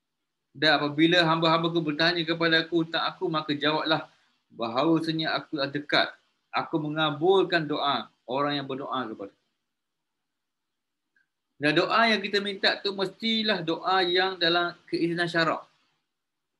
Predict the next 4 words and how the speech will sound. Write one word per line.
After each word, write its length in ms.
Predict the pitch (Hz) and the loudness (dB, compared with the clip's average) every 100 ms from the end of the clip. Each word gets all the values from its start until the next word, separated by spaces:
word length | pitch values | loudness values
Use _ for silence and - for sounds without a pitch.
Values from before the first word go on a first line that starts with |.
| _ _ _ _ 120 | _ _ _ _ -8
Ha? 240 | 147 - - _ _ _ _ 113 | -6 -8 -16 _ _ _ _ -2
Jangan 320 | 135 185 175 156 | 0 2 0 -2
kita 240 | 151 165 151 | -2 -2 0
berdoa 680 | 151 143 151 175 185 - | -2 -4 0 0 0 -4